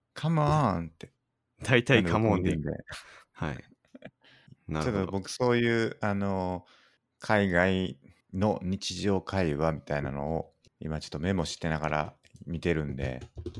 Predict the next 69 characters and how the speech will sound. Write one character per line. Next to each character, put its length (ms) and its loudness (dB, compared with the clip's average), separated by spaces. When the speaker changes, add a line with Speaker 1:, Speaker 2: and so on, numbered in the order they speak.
Speaker 2:
は 140 -4
い。 80 -8
Speaker 1:
そ 160 -4
う 20 0
い 40 0
う 20 -2
の 100 -4
を 40 0
ち 140 -8
ょ 40 -6
っ 40 -6
と 100 -2
出 80 0
し 80 -8
て 80 -4
い 60 -4
き 80 -6
ま 100 0
す 120 -12
ね。 160 -18
Speaker 2:
は 120 -8
い。 100 -10
Speaker 1:
ち 80 -12
ょ 60 -10
こ 100 -12
ち 100 -12
ょ 60 -10
こ。 180 -18
Speaker 2:
海 240 2
外 340 2
の 320 0
日 240 0
常 100 4
会 160 4
話 160 4
あ 40 2
る 120 2
あ 60 2
る 80 0
シ 120 2
リ 120 2
ー 40 -4
ズ。 140 -12
Speaker 1:
う 140 -10
ん、 40 -12
そ 200 -6
う 40 -2
で 100 -8
す、 80 -12
そ 100 -8
う 20 -10
で 60 -12
す。 260 -20
Speaker 2:
は 180 -10
い。 120 -12
ち 100 -6
な 80 4
み 120 6
に 60 6
一 100 -2
個 160 4
な 100 6
ん 60 2
か 140 0
今 240 4
思 280 6
い 40 6
出 120 6
す、 340 -2